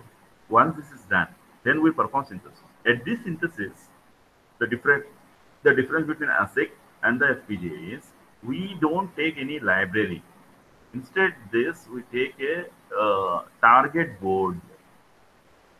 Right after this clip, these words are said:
Instead that we take a target board. To take a target board,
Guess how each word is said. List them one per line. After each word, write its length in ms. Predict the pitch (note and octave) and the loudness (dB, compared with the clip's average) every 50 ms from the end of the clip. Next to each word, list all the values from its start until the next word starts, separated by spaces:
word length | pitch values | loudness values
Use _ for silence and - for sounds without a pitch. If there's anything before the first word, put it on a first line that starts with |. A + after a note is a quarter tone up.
| _ _ _ _ _ _ _ _ _ _ _ _ _ _ _ _ _ - | _ _ _ _ _ _ _ _ _ _ _ _ _ _ _ _ _ -8
Instead 180 | G#2+ A2 G#2 G#2 | -8 -8 -6 -4
that 380 | - - E2 F2+ G#2 B2+ D3 D3 - - - - | -2 0 2 2 2 0 -2 -6 -14 -20 -20 -20
we 80 | G2 F#2 - - | -20 -20 -14 -12
take 260 | G2 G#2 G#2 - - C3+ | -10 -10 -10 -10 -8 -6
a 280 | E3 G#3 C4 C#4+ D4+ - - - - _ _ _ _ _ _ _ _ _ _ _ _ _ _ _ | -4 -2 -4 -4 -6 -10 -16 -20 -20 _ _ _ _ _ _ _ _ _ _ _ _ _ _ _
target 640 | G2+ G2 G2+ G#2+ A2+ A2 A2+ B2+ C#3 E3+ G#3 A3 - - - - - - - - _ _ _ _ _ _ _ _ _ _ _ _ _ | 4 4 6 6 4 2 0 -2 0 0 -2 -2 -6 -12 -20 -20 -20 -20 -20 -20 _ _ _ _ _ _ _ _ _ _ _ _ _
board. 380 | - F#2+ F#2+ G2 F#2+ F#2 E2+ - - - - - - _ _ _ | -2 0 2 2 2 0 -2 -4 -10 -20 -20 -20 -20 _ _ _
To 100 | F#2 F2+ - | -20 -14 -10
take 180 | G2+ G2+ G2+ - | -8 -8 -8 -8
a 60 | F#2+ | -10
target 520 | F2+ - F2+ F2+ F2+ F#2 F#2+ F#2+ E2+ E2 - | -6 -2 0 0 0 0 -4 -6 -6 -8 -10
board, 220 | E2 D#2+ D2+ | -12 -12 -12